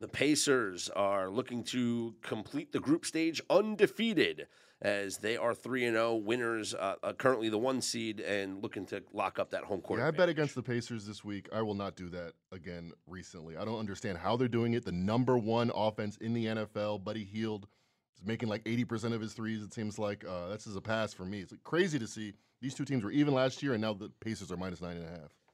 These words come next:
Speaker 1: The Nuggets are at the Rockets. Uh, Nuggets, uh, outside shot at that wild card spot.
Speaker 2: Here's a theme. Great team loses, like the Nuggets, arguably the best team in the N B A,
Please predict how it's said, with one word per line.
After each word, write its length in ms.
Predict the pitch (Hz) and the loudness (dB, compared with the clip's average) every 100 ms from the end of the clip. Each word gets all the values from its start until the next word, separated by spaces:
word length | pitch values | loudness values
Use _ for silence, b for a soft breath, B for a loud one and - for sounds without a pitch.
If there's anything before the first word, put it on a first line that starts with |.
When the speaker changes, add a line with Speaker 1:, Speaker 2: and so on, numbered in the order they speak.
| - | -8
Speaker 1:
The 80 | 95 | -2
Nuggets 440 | 98 120 123 117 | 2 2 0 -2
are 140 | 113 - | -2 4
at 200 | 117 104 | 2 2
the 120 | 98 | -2
Rockets. 760 | 101 113 123 - 127 120 - - | 0 2 2 0 -4 -4 -6 0
Uh, 300 | 101 104 92 | 0 0 0
Nuggets, 500 | 101 127 117 - - | 0 0 0 -4 0
uh, 140 | 101 - | 0 2
outside 440 | 104 - - 101 | 0 0 2 2
shot 280 | 90 113 92 | 2 2 2
at 80 | - | 0
that 180 | 92 82 | -4 -2
wild 300 | 92 78 76 | -2 -2 -6
card 200 | 80 - | -10 -10
spot. 240 | - 69 - _ _ | -12 -14 -16 _ _
Speaker 2:
Here's 200 | - 107 | -12 -10
a 40 | 110 | -8
theme. 360 | 135 113 82 76 _ _ _ _ | -4 -4 -4 -12 _ _ _ _
Great 240 | - 127 131 | -2 0 2
team 180 | 127 | 4
loses, 340 | 123 151 165 147 | 6 4 2 0
like 120 | 127 | 0
the 80 | 113 | 2
Nuggets, 360 | 123 139 160 - | 4 4 0 0
arguably 320 | 117 113 117 | 2 2 2
the 80 | 107 | 4
best 160 | 117 - | 2 2
team 100 | 123 | 0
in 40 | |
the 80 | 123 | 2
N 80 | 123 | 2
B 140 | 123 | 2
A, 180 | 139 | 0